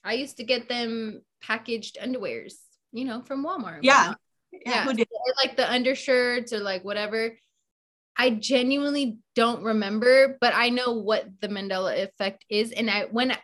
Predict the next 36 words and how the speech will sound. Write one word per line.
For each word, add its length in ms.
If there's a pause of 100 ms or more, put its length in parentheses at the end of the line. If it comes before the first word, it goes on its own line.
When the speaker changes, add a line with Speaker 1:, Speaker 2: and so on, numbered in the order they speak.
Speaker 1:
I 140
figured 400
it 140
out 240
or 60
when 140
I 120
seen 320
it, 240 (440)
I 140
feel 220
like 180
I 280 (100)
do 260
remember 440
it 220
with 360 (240)
the 600 (120)
cornucopia 960
thing. 480 (320)
Speaker 2:
Yeah, 440
that's 240
how 180
I 200
remembered 340
it. 100
Speaker 1:
I 100
feel 180
like 180
I 140
do 260
remember 380
it 120
like 240
that, 280
but 180